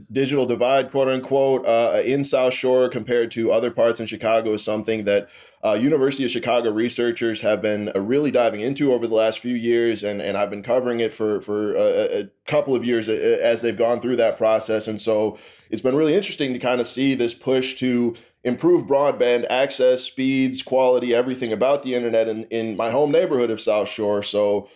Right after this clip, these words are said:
I definitely <laughs> selfishly want to have better internet service in my immediate area. And so, uh, uh, yeah, this, this sounds like a wonderful push, but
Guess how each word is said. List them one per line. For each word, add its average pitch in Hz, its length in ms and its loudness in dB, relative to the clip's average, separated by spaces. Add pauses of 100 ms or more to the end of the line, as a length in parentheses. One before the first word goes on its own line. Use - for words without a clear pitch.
(140)
I 117 60 0
definitely 117 440 0
<laughs> - 0 -
selfishly 143 600 0
want 127 300 0
to - 80 -2
have 131 200 2
better 131 240 2
internet 131 380 2
service 127 400 0
in 120 80 0
my 120 160 2
immediate 113 380 0
area. 156 540 4 (380)
And 123 160 0
so, 127 380 4
uh, 117 380 4
uh, 107 80 2
yeah, 131 200 4
this, 123 200 -4
this 127 140 -6
sounds 139 180 0
like 131 100 -2
a 120 60 -2
wonderful 135 400 0
push, 151 400 0
but 110 400 0